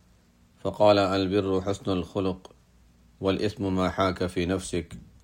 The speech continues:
وكرهت ان يطلع عليه الناس"، رواہ مسلم۔ یہ حسن اخلاق کے عنوان میں چوتھی روایت ہے۔ نواس ابن سمعان رضی اللہ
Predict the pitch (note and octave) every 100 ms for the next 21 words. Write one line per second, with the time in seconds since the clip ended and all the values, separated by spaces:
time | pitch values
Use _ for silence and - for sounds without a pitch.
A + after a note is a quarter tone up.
0 | - - - - F#2 F#2 G2 G2+ F2+ -
1 | G2 F#2 F2 E2+ E2 G2 F#2 F2 F2 E2+
2 | D#2+ D#2 E2 D#2+ D#2 E2 D#2+ - - -
3 | F2 D#2+ D2+ E2 D2 - D2 C2+ - -
4 | - - - - - - - - - -
5 | - - - - - - - - - G2
6 | G2+ G#2+ G2+ G2 G2+ G#2+ G#2 A2 G2 G2
7 | G2 G#2 G2+ F#2+ F#2 F#2+ - G2+ F#2 F2+
8 | F#2+ F#2+ F2 E2 - - _ _ _ _
9 | _ _ - - - _ _ - _ _
10 | - - - - F#2+ G2+ G#2+ G#2+ G#2+ G2+
11 | G2 - G2 G2 G#2 G#2 G2+ F#2 F#2+ F#2
12 | F#2+ G2